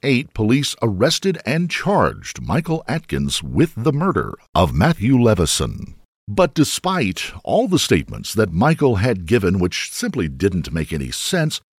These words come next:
after an eight-week jury trial, Michael was acquitted of all the charges. This had been blamed on what some describe as a fatal flaw in the Australian legal system,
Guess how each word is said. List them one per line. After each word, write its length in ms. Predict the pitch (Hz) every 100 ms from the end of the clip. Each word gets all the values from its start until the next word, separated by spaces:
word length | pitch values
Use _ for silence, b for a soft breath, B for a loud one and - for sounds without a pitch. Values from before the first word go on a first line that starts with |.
| -
after 340 | 92 - 98
an 100 | 82 -
eight-week 560 | 120 180 - 101 92 82
jury 380 | 82 110 160
trial, 560 | 101 - 92 64 50 92
Michael 540 | 76 87 196 - 90 98
was 340 | 90 117 107 -
acquitted 560 | 135 - 190 101 90 -
of 200 | - 120
all 260 | - 87 87
the 80 | 95
charges. 680 | - 160 170 104 - - - _ _ -
This 260 | 120 208 -
had 120 | 143
been 180 | 131 113
blamed 360 | 135 156 143
on 140 | 123 117
what 160 | 117
some 380 | - - 202 226
describe 580 | 117 - - 73 57 78
as 180 | 98 85
a 140 | 95
fatal 480 | - - 202 160 127
flaw 560 | - 131 160 87 - -
in 220 | 92 107
the 120 | 98 101
Australian 680 | 101 - 139 143 117 98
legal 280 | 101 170 98
system, 480 | 71 - - 62 -